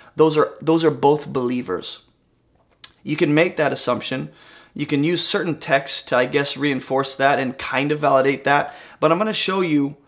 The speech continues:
what we need to understand as we approach John fifteen, which I believe is a key text in understanding fruitfulness and abiding, is, are fruitless branches and fruitful branches believers? Or is a fruitful branch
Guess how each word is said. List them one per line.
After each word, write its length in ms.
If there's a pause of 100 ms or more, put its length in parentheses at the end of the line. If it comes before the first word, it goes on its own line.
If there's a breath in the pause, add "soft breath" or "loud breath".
(360 soft breath)
what 160
we 100
need 180
to 60
understand 480
as 120
we 100
approach 380
John 180
fifteen, 480
which 240
I 80
believe 220
is 100
a 60
key 280
text 440
in 100
understanding 500
fruitfulness 520
and 100
abiding, 540 (440 loud breath)
is, 340 (420 soft breath)
are 160
fruitless 580
branches 640
and 240
fruitful 400
branches 420
believers? 680 (760 soft breath)
Or 540 (520 soft breath)
is 160
a 140
fruitful 560
branch 440